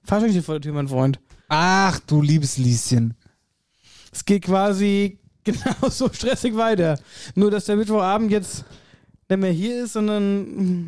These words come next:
Speaker 1: woanders.
Speaker 2: Ja, was ist denn? Wann habt ihr denn Veranstaltungen?
Speaker 1: Wir haben unsere Sitzungen einmal am vierten, äh, Februar und am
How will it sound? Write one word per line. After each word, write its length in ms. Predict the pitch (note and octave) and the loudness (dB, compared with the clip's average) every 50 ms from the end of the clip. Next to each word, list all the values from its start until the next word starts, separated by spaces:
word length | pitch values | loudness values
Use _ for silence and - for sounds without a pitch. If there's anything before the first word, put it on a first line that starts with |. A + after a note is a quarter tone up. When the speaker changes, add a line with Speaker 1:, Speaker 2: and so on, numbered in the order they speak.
| E3+ | -2
Speaker 1:
woanders. 540 | F3 D#3+ D#3+ D#3+ D3+ C#3+ C#3+ D3+ - - - _ _ _ _ _ _ _ _ _ _ _ _ | -2 0 0 0 -2 -4 -6 -10 -12 -18 -20 _ _ _ _ _ _ _ _ _ _ _ _
Speaker 2:
Ja, 120 | - C3+ B2+ | 2 4 4
was 140 | C3+ C3 | 4 4
ist 160 | D#3 F3 - - | 2 0 0 0
denn? 120 | D3 C#3 | 2 2
Wann 140 | C3+ C3 B2+ | 4 4 4
habt 180 | E3 F3 - | 2 2 2
ihr 80 | E3 D3 | 0 2
denn 140 | C3+ B2+ B2+ | 2 2 2
Veranstaltungen? 840 | - - B2+ G2+ A2+ C3 - - B2 A2+ A2+ A2 A2 G#2+ G#2 A2 B2 A2 - - - - - - - _ | 2 0 0 0 0 -2 -2 0 0 0 0 0 -2 -2 -2 -4 -6 -8 -10 -14 -14 -14 -16 -18 -10 _
Speaker 1:
Wir 420 | D#3 D3+ D#3 D#3+ F3 G#3 C4 A#3+ G3+ | 0 2 4 4 4 4 4 2 2
haben 260 | G#3+ A3 A3+ A3 G#3+ | 2 2 0 0 0
unsere 380 | G#3+ G#3+ F#3+ F3 F#3 F#3+ F#3 | 0 -2 -2 -2 0 0 0
Sitzungen 540 | F3 E3 A3 G#3+ - - G#3+ G#3 G3+ G3 F#3+ | 0 0 -2 -2 -2 -4 -2 -2 -2 -2 -4
einmal 420 | F#3 D#3+ E3+ F3+ F#3 F#3 F#3 F#3 E3+ | -4 -4 -2 -2 0 0 0 0 0
am 180 | D#3 D#3 C#3+ | -2 -4 -4
vierten, 960 | - - - - - - - F3+ A#3 C#4 - - B3+ C4+ C4 B3+ C4 C4 C4 - _ _ - - - - - - - _ - | -6 -8 -12 -12 -4 0 2 2 2 2 0 0 0 0 2 2 0 0 -2 -6 _ _ -20 -20 -20 -20 -20 -20 -20 _ -2
äh, 560 | - G3 G3+ G3+ G3+ G3 G#3 G3+ G3+ G3 F#3+ | 0 2 2 2 0 -2 -2 -2 -2 -4 -2
Februar 720 | - - G#3+ G3+ G3+ G3 G3 G3 G3 G3 G3 G3 - - | -2 -4 -4 -2 0 2 2 2 2 2 0 -2 -2 -2
und 280 | F3+ F3 F3 - - - | -2 -2 -2 -4 -6 -4
am 200 | E3 D#3+ D#3 | -2 -2 -4